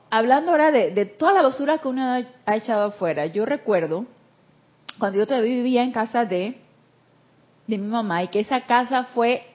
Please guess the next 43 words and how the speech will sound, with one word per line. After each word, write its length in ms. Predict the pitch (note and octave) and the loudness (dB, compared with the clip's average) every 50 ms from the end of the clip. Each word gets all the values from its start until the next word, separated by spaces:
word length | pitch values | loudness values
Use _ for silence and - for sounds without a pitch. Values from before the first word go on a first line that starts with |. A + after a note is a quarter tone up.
| _ - | _ -2
la 320 | - G#3 G#3 G3+ G3+ G#3 - | 2 2 4 4 2 0 0
casa 420 | A3+ A3+ A#3+ B3 C4+ C#4 C4 B3+ - - - _ _ | 0 0 0 0 -2 -2 -4 -4 -8 -20 -20 _ _
cuando 300 | - G#3 G3 F#3+ F#3 F#3 | -2 -2 -2 -2 -4 -8
nosotros 440 | F3+ F3 - - G#3+ G3+ A3+ A#3+ B3 | -10 -10 -8 -8 -6 -6 -6 -6 -6
todos 180 | - A3 A3+ A#3+ | -4 -2 -2 -2
vivíamos 300 | A3 G3 G3 F#3+ G3 G#3 | 0 -2 -2 -4 -4 -6
juntos, 200 | F#3+ E3+ F3+ G3+ | -8 -8 -8 -8
mis 180 | G3+ F#3 E3+ - | -8 -10 -12 -12
tres 220 | _ - G#3 A3 C4 | _ -6 -4 -2 -2
hermanas, 420 | C4+ B3+ C4 C4+ B3 A#3 A#3 B3+ | -2 -2 0 0 0 0 0 -2
mi 80 | C4 C4 | -4 -4
papá 260 | - E3 D#3 - D#3+ | -4 -4 -4 -4 -6
y 40 | E3 | -6
mi 100 | G#3 A3 | -6 -6
mamá, 400 | C4+ D4+ A#3+ D3+ C3+ - - _ _ - - - - - - - | -6 -4 -4 -4 -6 -8 -12 _ _ -20 -20 -20 -20 -18 -10 -6
y 80 | G#3 | -6
posteriormente 640 | F#3+ - G#3 A3 G#3+ G3+ G#3+ A3+ A#3 A#3 A3 A#3 A3+ | -2 -2 -2 -4 -2 -4 -4 -4 -4 -2 0 0 0
mi 240 | A3+ A#3 B3+ C4 C#4 | 0 0 0 0 0
hija, 160 | D#4 D4+ B3+ | 2 0 0
mis 180 | A#3 A3 A3 A3 | 0 -2 -6 -4
tres 140 | - A3+ B3+ | -2 0 0
hermanas, 340 | A#3 A#3 A3 G3+ G#3 A#3+ | 0 0 -2 -2 -2 -2
mi 80 | B3+ A#3 | -4 -2
papá 240 | E3+ F3 E3 D#3+ E3 | -2 -2 -2 -2 -4
y 40 | G3 | -4
mi 80 | A#3 | -4
mamá. 340 | C#4 C#4+ A#3 F3 F#3+ - - - - - - - - - - - - | -4 -4 -2 -4 -4 -4 -8 -16 -20 -20 -20 -20 -20 -20 -20 -20 -18
Entonces, 400 | - G3+ G3 G#3+ G#3+ B3 C#4 C#4 - | -16 -12 -10 -6 0 0 0 0 0
imagínense 500 | - A#3 A3+ A#3 B3+ C4 C#4 C#4+ E4+ D4+ | -6 -2 -2 0 0 0 -2 -2 -4 -6
que 220 | - - A3+ - - | -2 -2 -4 -2 0
era 140 | - B3+ C4+ | 0 0 2
una 160 | C#4 D4 C4+ | 2 0 2
casa 180 | C4 C4 - D4 | 0 0 0 0
que 100 | A#3 G#3+ | -4 -4
tenía 240 | A3+ G3 G3 F3+ | -4 -4 -4 -4
veinticinco 640 | F3 F3+ F#3 F#3 - G#3 - - D4+ F4 F4+ D#4 D4+ | -4 -4 -6 -8 -10 -10 -8 -8 -10 -8 -4 0 0
años 420 | C#4+ C#4+ C#4+ D4 E4+ F4+ E4+ - - _ _ _ - | 0 0 0 -2 -6 -8 -10 -14 -20 _ _ _ -20
de 220 | - F3 F#3 E3+ | -18 -14 -12 -10
todos 260 | - - B3 C4 E4 | -4 0 2 2 2
vivir 300 | D#4+ C4 A3+ A3 A3 A3 | 2 0 0 2 4 4
ahí, 240 | G#3 G3 F#3 G3 G3+ | 4 4 2 2 2
ya 100 | G3 F#3+ | 2 2
después 340 | G3+ A3+ A#3 - A3+ B3 | 2 0 0 -2 -6 -6